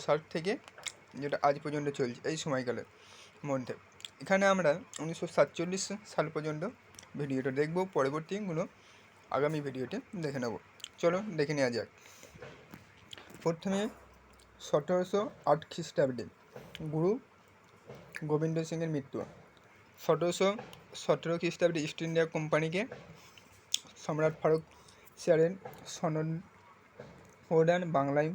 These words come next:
মুশিরকুলি খান গভর্নর নিযুক্ত। সতেরোশো ঊনচল্লিশে নাদির শাহের ভারত আক্রমণ এবং দিল্লি লুট।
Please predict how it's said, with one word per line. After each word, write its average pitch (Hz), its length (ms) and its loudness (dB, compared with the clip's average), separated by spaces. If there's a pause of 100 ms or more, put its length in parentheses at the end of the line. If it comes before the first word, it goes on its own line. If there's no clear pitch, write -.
(120)
মুশিরকুলি 156 540 -8
খান 175 140 2 (840)
গভর্নর 160 420 2 (160)
নিযুক্ত। 139 360 -4 (960)
সতেরোশো 190 420 6
ঊনচল্লিশে 180 600 2 (260)
নাদির 147 300 2
শাহের 175 260 6 (280)
ভারত 156 220 8
আক্রমণ 175 440 4 (180)
এবং 139 120 0 (160)
দিল্লি 147 320 0
লুট। 123 140 -2